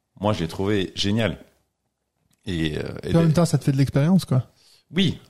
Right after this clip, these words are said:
Speaker 1: oui, mais là où
Speaker 2: Mais,
Speaker 1: t'as
Speaker 2: non, mais je veux dire, même pour un job que, au final, t'aimes pas, tu vois.
Speaker 1: Oui, alors c'est clair, c'est clair. Maintenant, je me dis, euh, alors peut-être la culture d'entreprise, ce genre de choses, tu peux peut-être fitter ou pas.
Speaker 2: Mhm.
Speaker 1: Maintenant, je pense qu'il y a,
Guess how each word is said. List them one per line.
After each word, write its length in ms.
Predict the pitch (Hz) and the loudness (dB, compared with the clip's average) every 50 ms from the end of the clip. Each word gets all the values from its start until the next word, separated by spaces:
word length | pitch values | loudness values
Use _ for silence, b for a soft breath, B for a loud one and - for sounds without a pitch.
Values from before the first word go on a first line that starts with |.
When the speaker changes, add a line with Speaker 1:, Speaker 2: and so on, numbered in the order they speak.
| - | -4
Speaker 1:
oui, 340 | - 117 147 170 - - - - | 0 2 4 4 2 0 -2 -2
mais 100 | 98 107 | 0 2
là 140 | 156 127 127 | 2 4 4
où 40 | 127 | 4
Speaker 2:
Mais, 120 | 165 214 | 4 4
Speaker 1:
t'as 100 | 262 220 | 4 4
Speaker 2:
non, 220 | 190 185 185 196 214 | 4 4 4 6 6
mais 120 | 208 180 165 | 6 6 6
je 40 | 147 | 4
veux 40 | 156 | 4
dire, 120 | 147 165 | 4 4
même 180 | 160 185 185 165 | 4 4 4 4
pour 160 | - 160 156 | 4 4 4
un 80 | 147 143 | 4 6
job 200 | 131 160 156 151 | 4 2 2 2
que, 200 | - 139 139 139 | 0 0 2 2
au 80 | 143 | 0
final, 240 | 127 - 147 143 135 | 2 2 2 2 4
t'aimes 200 | - 139 135 156 | 4 4 4 4
pas, 180 | - 247 208 143 | 4 4 2 4
tu 120 | - - | 2 2
vois. 160 | 117 113 127 - _ _ _ _ _ _ _ _ _ _ _ - - - - _ _ - | 2 2 2 -2 _ _ _ _ _ _ _ _ _ _ _ -18 -18 -18 -20 _ _ -4
Speaker 1:
Oui, 220 | 123 156 175 120 87 | 0 0 2 2 0
alors 180 | 87 87 90 90 | 0 0 0 0
c'est 100 | - 127 | 0 0
clair, 180 | 123 135 104 85 - | 0 0 -2 -2 -4
c'est 160 | - - 107 | -4 -4 -4
clair. 220 | 104 117 101 90 80 78 _ _ _ _ _ _ | -2 -2 -4 -4 -6 -12 _ _ _ _ _ _
Maintenant, 300 | 107 113 117 135 147 160 | 0 2 2 4 4 2
je 140 | 143 104 113 | 2 0 0
me 60 | 110 107 | -2 -2
dis, 220 | 104 123 135 139 135 | -2 -2 0 2 2
euh, 560 | 110 98 92 90 90 90 90 90 90 90 87 | 2 2 2 0 0 0 0 0 0 0 0
alors 200 | - 98 95 - | 0 0 0 0
peut-être 340 | - - 131 104 - - - _ _ | -2 -2 -2 -2 -4 -14 -20 _ _
la 80 | - 98 | -12 -12
culture 400 | - - - 131 120 - 139 135 | -10 -4 -4 -4 -2 0 0 2
d'entreprise, 640 | 123 120 117 - - 123 104 - - 135 127 117 - | 2 0 0 0 -2 -4 -4 -2 0 0 0 0 0
ce 60 | 117 | 0
genre 160 | 95 110 110 | 0 0 0
de 80 | 110 107 | 0 0
choses, 380 | 101 - 120 117 117 113 113 | 0 0 0 2 2 0 -2
tu 100 | - - | -6 -12
peux 60 | 90 | -12
peut-être 240 | 87 - - 104 98 - | -10 -6 -6 -6 -6 -6
fitter 240 | - 104 - 110 | -12 -6 -2 -2
ou 100 | 104 98 | -2 0
pas. 340 | 92 - 123 151 165 165 - - | 0 0 -2 -2 -2 -6 -2 0
Speaker 2:
Mhm. 240 | 156 143 127 156 165 - _ _ | 2 2 2 0 -2 -6 _ _
Speaker 1:
Maintenant, 300 | - 101 104 120 127 135 | -2 0 2 2 2 0
je 100 | 120 - | -2 -2
pense 200 | - 120 113 - | -4 -2 -2 -2
qu'il 100 | - 113 | 0 0
y 20 | 95 | 0
a, 280 | 90 87 87 85 85 | 2 2 0 0 -2